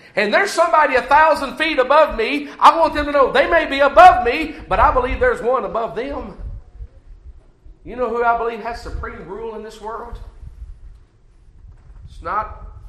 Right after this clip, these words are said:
any elected official. It's not the Pope or anybody else.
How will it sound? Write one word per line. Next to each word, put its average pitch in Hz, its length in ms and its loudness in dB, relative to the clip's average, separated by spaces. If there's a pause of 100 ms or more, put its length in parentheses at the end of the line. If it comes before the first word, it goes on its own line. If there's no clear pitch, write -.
(460)
any 233 300 -18
elected 190 380 -14
official. 185 500 -20 (1120)
It's - 160 -20
not 220 520 -12
the - 60 -20
Pope 226 300 -14
or 185 120 -14
anybody 214 420 -10
else. 190 500 -16